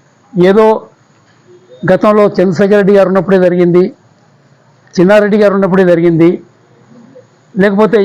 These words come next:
ఇంకొక ఎమ్మెల్యే గారు ఉన్నప్పుడే జరిగింది, నిరంజన్ రెడ్డి గారు ఉన్నప్పుడే జరిగింది అనేటువంటి విధానం కాదు. ఎవరున్నా కూడా కొద్ది ఎక్కువనో తక్కువనో ఎవరో అందరూ అభివృద్ధి చేస్తారు. అదొక నిరంతరమైనటువంటి ప్రక్రియ.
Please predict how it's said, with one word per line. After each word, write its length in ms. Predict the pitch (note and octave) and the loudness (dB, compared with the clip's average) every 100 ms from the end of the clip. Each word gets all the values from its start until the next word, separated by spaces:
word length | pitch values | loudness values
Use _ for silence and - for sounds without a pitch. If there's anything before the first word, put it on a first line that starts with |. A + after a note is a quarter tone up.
| G3+ | 0
ఇంకొక 280 | A3+ A#3+ A3+ G3+ - G3 | 0 2 2 0 -2 0
ఎమ్మెల్యే 240 | G3 G#3+ G#3 | 2 2 2
గారు 100 | G3 | 0
ఉన్నప్పుడే 240 | G3 F3+ F#3+ | 0 -2 0
జరిగింది, 380 | F3 F3 F3 E3+ F3+ - _ _ _ _ - | 0 0 2 2 0 -4 _ _ _ _ -4
నిరంజన్ 320 | E3 G#3 A3 | 0 2 0
రెడ్డి 140 | G#3 A3 | 0 0
గారు 120 | G#3 G3 | 0 0
ఉన్నప్పుడే 280 | G3 G3+ F#3 | -2 0 0
జరిగింది 320 | F3+ F3+ F3 G3 - | 0 0 0 0 -2
అనేటువంటి 480 | F3+ F3 F#3+ D#3+ F3 E3 - F3 | -2 -2 -2 0 0 0 -4 -2
విధానం 300 | F3+ F#3+ G#3 G#3+ | 0 0 -2 -2
కాదు. 180 | D3 B2+ - F3 G3+ | -4 -4 -8 -2 2
ఎవరున్నా 380 | C4 C#4 B3 A#3 | 2 0 0 0
కూడా 160 | B3+ C#4 - - | 0 -2 -6 -4
కొద్ది 180 | G#3+ G3 G3+ | -2 0 0
ఎక్కువనో 280 | - A#3+ B3 A3+ | 0 -2 0 -2
తక్కువనో 300 | G3+ A3 A3 F#3+ | -2 -2 2 2
ఎవరో 200 | G3+ G#3 F3+ | 2 0 0
అందరూ 260 | F#3+ A#3 - - _ - - | 0 0 -2 -10 _ -16 -4
అభివృద్ధి 360 | E3 A3 E3+ - F#3 | 0 0 -2 -2 -2
చేస్తారు. 360 | G#3 - C#3 - _ F#3 | -2 -4 -8 -8 _ -2
అదొక 180 | G3+ | 0
నిరంతరమైనటువంటి 880 | G3 G3 B3 A#3 C#4 A#3+ A#3 G#3 G#3 | 0 0 -2 -2 -2 -2 -2 -4 -4
ప్రక్రియ. 440 | G#3 G3 F3+ G3 | -4 -4 -2 -2